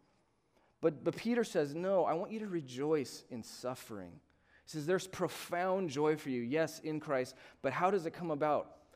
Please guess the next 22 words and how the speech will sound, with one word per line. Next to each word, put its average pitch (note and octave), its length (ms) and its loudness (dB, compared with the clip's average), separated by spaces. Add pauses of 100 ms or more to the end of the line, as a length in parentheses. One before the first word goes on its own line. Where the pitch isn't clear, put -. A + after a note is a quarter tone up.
Through C3+ 140 -6
suffering. G#2+ 640 -2 (480)
As B2+ 100 -4
you C3+ 80 2
suffer E3+ 400 4
in C#3+ 60 2
the C3 80 2
way C#3 220 6
that C3+ 140 2
Christ A#2+ 360 -4
did. A#2 80 -4
There's A#2+ 180 -2
joy D#3 460 4
and C#3 80 0
delight C#3 260 4
in B2 140 -2
worship, C#3+ 360 -2
yes, D3 240 2
but B2+ 120 -6
it's - 180 -8
in C3+ 100 -2
suffering. C3 580 0